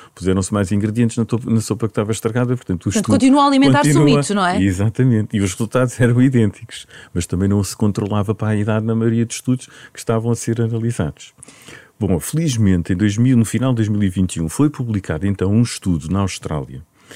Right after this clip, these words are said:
Speaker 1: que aí foram analisar e controlaram para a idade das mulheres E verificou-se que,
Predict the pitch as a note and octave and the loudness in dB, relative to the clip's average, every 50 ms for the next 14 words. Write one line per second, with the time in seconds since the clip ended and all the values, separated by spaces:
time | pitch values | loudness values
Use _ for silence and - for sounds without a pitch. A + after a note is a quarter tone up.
0 | - - - - - - - _ _ - - C3+ C3+ C3 - - A2+ A#2 B2 B2+ | -20 -20 -20 -20 -20 -20 -20 _ _ 0 2 4 4 4 4 2 2 4 4 6
1 | C3 C3+ C#3+ - - - _ - - - C3 B2+ A#2 A2+ G#2 F#2 - _ _ _ | 4 4 2 0 -6 -16 _ -14 -4 0 2 4 4 4 2 0 -4 _ _ _
2 | _ - C3+ D3 C#3+ C3 B2 A#2 A2 G#2 F#2 D#2+ G2 E2+ D#2 D2 D2 - - _ | _ 0 2 2 2 2 2 2 0 0 -2 -2 -4 -4 -4 -4 -6 -8 -12 _
3 | _ _ _ _ B2 A2 G2+ - - D3+ E3+ F3 D#3+ - C#3 B2+ A#2 G#2 G2+ F2+ | _ _ _ _ 0 0 0 0 0 0 0 0 0 -2 -2 -2 0 0 0 0
4 | D2+ D2 C2 D#2 F2 F#2+ - _ - D#3 D#3 C3 A2+ G#2 F#2 E2+ F2 G2+ F#2 D#2 | 0 -2 -4 -6 -8 -8 -12 _ 0 2 2 2 2 0 0 0 0 -2 -2 -2
5 | C#2+ E2 F2+ E2+ E2 D#2+ F2 F2 F2+ E2+ E2 E2 F2+ G#2 A2+ - - - - - | -2 -4 -4 -4 -4 -6 -4 -2 -2 -2 -2 -2 -4 -8 -10 -10 -16 -20 -20 -20
6 | - - - _ _ _ - A2 A2+ G#2+ G#2 B2 C3+ D3+ C3+ - D3 C3+ - - | -20 -20 -20 _ _ _ -2 -2 -2 0 0 0 0 0 0 0 -2 -4 0 0
7 | B2+ G#2 E2+ - - - - - - A2 G#2+ G2 E2+ D2 | 2 2 0 -2 -6 -10 -10 -4 0 2 2 2 2 0